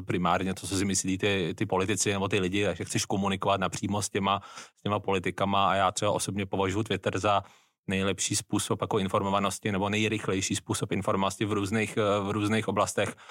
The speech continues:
A zatímco u Facebooku je mi jasný, že celá řada politiků tam na to má nějakýho asistenta, který pomáhá buď odpovídat, nebo připravovat ty posty, je fotit, je, aby tak, eh,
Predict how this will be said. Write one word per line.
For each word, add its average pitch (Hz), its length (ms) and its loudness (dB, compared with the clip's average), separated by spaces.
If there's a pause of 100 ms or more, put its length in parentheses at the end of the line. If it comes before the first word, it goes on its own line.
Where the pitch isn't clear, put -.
(140)
A 104 80 0
zatímco 104 380 0
u 101 40 0
Facebooku 107 720 0
je 101 100 -2
mi 107 120 0
jasný, 98 380 0
že 104 140 2
celá 98 300 4
řada 101 200 0
politiků 104 580 0 (340)
tam 101 360 0
na 101 120 0
to 107 120 0
má 98 240 2
nějakýho 101 320 0
asistenta, 98 500 0
který 104 260 -2
pomáhá 98 540 2
buď 107 240 -2
odpovídat, 98 680 0
nebo 101 260 2
připravovat 104 460 0
ty 107 80 -2
posty, - 320 -4
je 101 80 2
fotit, 98 380 -2
je, 98 100 4
aby 95 160 2
tak, - 280 -2
eh, 101 160 0